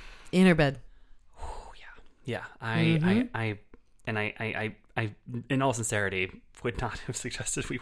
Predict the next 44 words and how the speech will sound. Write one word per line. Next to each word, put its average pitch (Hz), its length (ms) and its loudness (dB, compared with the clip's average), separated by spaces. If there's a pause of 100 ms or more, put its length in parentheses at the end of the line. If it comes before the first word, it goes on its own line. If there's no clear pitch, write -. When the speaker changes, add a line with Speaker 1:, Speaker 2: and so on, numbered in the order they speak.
Speaker 2:
watch - 240 -6
that - 220 -12
movie. - 360 -8 (260)
Speaker 1:
Yeah, 170 180 8
no, 190 120 6
Speaker 2:
if, 220 80 4
Speaker 1:
fair. 196 260 0
Speaker 2:
if 127 140 -4
I 127 160 4
knew 127 120 4
that 101 100 -4
that's - 240 -4
what - 100 -8
it's - 160 -6
about. - 320 -10 (840)
Um, 123 600 4
and 143 300 2
this 320 160 0
was 214 100 2
a 170 60 6
movie 143 400 4
that, 113 600 0
um, 117 520 0 (220)
that 123 360 0
I 156 80 0
believe 170 240 -2
you 156 80 2
mentioned 147 640 2
you 143 280 0
went 156 220 2
so 151 140 2
far 139 220 2
as 120 200 0
you 127 80 -2
were 135 100 0
literally 143 440 0
sitting 123 500 2
in 120 220 0
the 120 80 2
bathroom 104 680 0
with 110 480 0
your 101 540 2
injured 107 440 0
cat, 92 420 -4